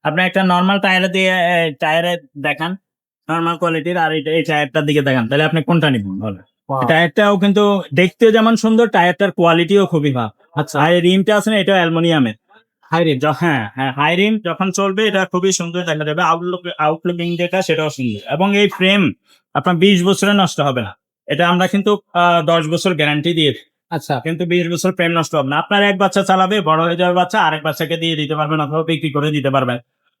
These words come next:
Speaker 1: বা আপনি চাইলে পরেও চালাইতে পারবেন। এটা কিন্তু আপনার ওই পাঁচ সাত বছর, দশ বছরে নষ্ট হওয়ার সাইকেল না।
Speaker 2: আচ্ছা।
Speaker 1: শুধু মাঝে মাঝে একটু হাওয়া লাগলে হাওয়া দিবেন, টিউব লিক হলে লিক সারাইতে হয়, এগুলো সবাই চান সাইকেলের ক্ষেত্রে।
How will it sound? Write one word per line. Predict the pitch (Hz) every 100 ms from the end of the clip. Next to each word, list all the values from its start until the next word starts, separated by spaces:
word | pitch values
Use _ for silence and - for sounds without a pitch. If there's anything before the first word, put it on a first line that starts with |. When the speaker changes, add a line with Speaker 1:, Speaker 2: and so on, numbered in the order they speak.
| _
Speaker 1:
বা | 143 160 175
আপনি | 185 185
চাইলে | 175 180
পরেও | 180 190 202 214
চালাইতে | 208 180 156
পারবেন। | 127 113 _ 131
এটা | 160
কিন্তু | 190 190 202
আপনার | 185 175 185 180
ওই | 175 170 -
পাঁচ | 185 180
সাত | 190 196
বছর, | 196 208
দশ | 202 180
বছরে | 165 156 185
নষ্ট | 180 156 156
হওয়ার | 151
সাইকেল | 151 151 127 123
না। | 117 _
Speaker 2:
আচ্ছা। | - 156 147 117
Speaker 1:
শুধু | 208 202
মাঝে | 240 208 220
মাঝে | 220
একটু | 220 220
হাওয়া | 185 180 190 190
লাগলে | 190 190
হাওয়া | 147 160 170
দিবেন, | 165 160 170 _ _ _
টিউব | 180 175
লিক | 175 170 175
হলে | 175
লিক | 160 160
সারাইতে | 165 165 160
হয়, | 175 170
এগুলো | 160 175
সবাই | - 160 151
চান | 151 139 -
সাইকেলের | - 147 143 143
ক্ষেত্রে। | 139 135 135